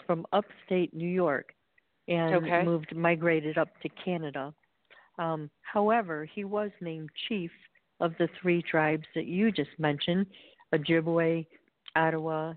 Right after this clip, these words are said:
Speaker 1: and Potawatomi, which he was not part of those tribes. But the white people gave him the title of chief, which gave him power to negotiate on behalf of those three tribes. So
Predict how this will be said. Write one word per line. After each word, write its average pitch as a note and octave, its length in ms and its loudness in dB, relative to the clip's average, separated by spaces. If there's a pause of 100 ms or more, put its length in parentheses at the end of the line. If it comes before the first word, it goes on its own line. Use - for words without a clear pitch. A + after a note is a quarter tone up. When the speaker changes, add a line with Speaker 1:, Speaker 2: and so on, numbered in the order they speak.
(120)
Speaker 1:
and D#3+ 140 -12
Potawatomi, D#3 880 -6 (260)
which E3 180 2 (480)
he F#3+ 160 0
was D#3+ 260 2
not G3+ 400 0 (160)
part D#3 220 -2
of D3 80 -2
those C#3 180 -4 (100)
tribes. C#3+ 420 -4 (460)
But F3+ 140 0
the F3+ 100 0
white G#3 320 0
people D#3 460 -4 (280)
gave F#3 200 2
him A3+ 220 -2
the G#3 100 -2 (100)
title E3 360 0
of D3+ 80 -4 (160)
chief, F3 260 -2 (560)
which F#3 180 2 (400)
gave F#3+ 220 4
him F3+ 300 -4
power E3 560 -2 (320)
to F3 60 -2
negotiate E3 680 0
on D3+ 180 -4
behalf F3 440 0
of D3+ 100 -2
those D3+ 220 -6 (140)
three D#3 220 -4
tribes. D3 560 -2 (800)
So E3 360 4